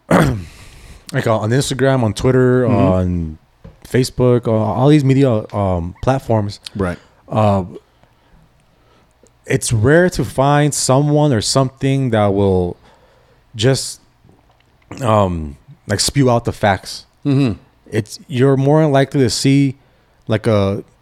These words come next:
Speaker 1: a conservative, um, page just post conservative things.
Speaker 2: Right, right, right, right.
Speaker 1: E-, everything that,
Speaker 2: To
Speaker 1: that,
Speaker 2: their,
Speaker 1: e-,
Speaker 2: their
Speaker 1: every,
Speaker 2: side.
Speaker 1: everything that makes Democrats or
Speaker 2: Look like
Speaker 1: liberals
Speaker 2: shit.
Speaker 1: look like shit,
Speaker 2: Mm-hmm.
Speaker 1: they'll post, and anything that makes conservatives,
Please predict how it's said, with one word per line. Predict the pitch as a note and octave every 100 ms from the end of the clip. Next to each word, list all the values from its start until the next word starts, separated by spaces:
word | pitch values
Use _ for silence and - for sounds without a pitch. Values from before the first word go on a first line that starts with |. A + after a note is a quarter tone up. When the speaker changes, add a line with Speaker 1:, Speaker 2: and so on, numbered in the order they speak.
| -
Speaker 1:
a |
conservative, | G#2+ B2 - B2+ C3 C3 A#2+
um, | A2+ G2+ F2+
page | - G#2+ A2 G#2+ - - _ _ _ _ -
just | C3 B2+
post | - B2 A2+ -
conservative | B2+ G#2 B2 A2+ A2 -
things. | A2+ G2+ F2 -
Speaker 2:
Right, | D#3 D3+ G#2+
right, | B2
right, | A2+ A2
right. | A#2+ C3+
Speaker 1:
E-, |
everything | D3 D#3 D#3 D3+
that, | C3 A2 - -
Speaker 2:
To | A#2+
Speaker 1:
that, | A#2+ A2+ G#2+
Speaker 2:
their, | G2+ D3+
Speaker 1:
e-, | D3+
Speaker 2:
their | D3+ D#3
Speaker 1:
every, | D#3+
Speaker 2:
side. | E3 G2+
Speaker 1:
everything | D#3+ D#3+ D#3+
that | C3
makes | C3+ A2
Democrats | F#2+ C3 C3+ C#3 C3 - - _ _ _
or | G2
Speaker 2:
Look | G2+
like | A#2+
Speaker 1:
liberals | A2+ C#3 C3+ A#2+
Speaker 2:
shit. |
Speaker 1:
look | C3 B2+
like | A#2+
shit, | - B2 A#2+ - -
Speaker 2:
Mm-hmm. | A2+ A#2
Speaker 1:
they'll | G#2+ B2
post, | B2+ A#2 A#2 - _ _ _
and | A#2+
anything | A2+ B2+ B2+ B2+
that | A2
makes | A2 A2+ G2+ - - _ -
conservatives, | G#2+ - A#2 A2 A2 G2 -